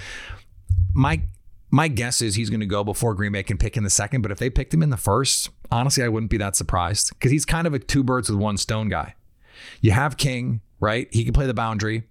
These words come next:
Now you're getting this nickel safety who can play nickel, he can play safety. And if, you know, if he's not ready to play right away, you still have Chandon Sullivan, and he can be your, your third safety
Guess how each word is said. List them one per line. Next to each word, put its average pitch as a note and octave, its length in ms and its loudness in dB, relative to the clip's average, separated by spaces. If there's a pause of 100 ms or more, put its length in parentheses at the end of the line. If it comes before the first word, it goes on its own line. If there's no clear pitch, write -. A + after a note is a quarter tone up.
(580)
Now B2 180 6
you're C#3 160 2
getting C3 260 -2
this A2+ 140 -2
nickel B2 260 -2
safety B2 400 0
who A#2 100 6
can G#2 160 0
play A#2 180 2
nickel, A#2+ 300 -2
he A2+ 100 2
can G#2+ 140 -2
play A2+ 160 -2
safety. C#3 540 0 (460)
And B2+ 460 0 (120)
if, - 460 -4
you C3 100 2
know, A#2 100 2
if A2 80 -2
he's G#2+ 140 0
not D3 160 -2
ready C3+ 120 0
to B2 60 -4
play B2+ 200 -2
right C3 160 -2
away, B2+ 160 -2
you B2+ 100 0
still A#2+ 180 0
have A#2+ 140 -4
Chandon A#2 260 -2
Sullivan, A#2+ 440 -2 (180)
and G#2+ 100 4
he A#2+ 80 0
can B2+ 140 -2
be B2 80 0
your, A#2 240 -2 (100)
your A2+ 180 2
third A#2+ 280 -2
safety - 480 -2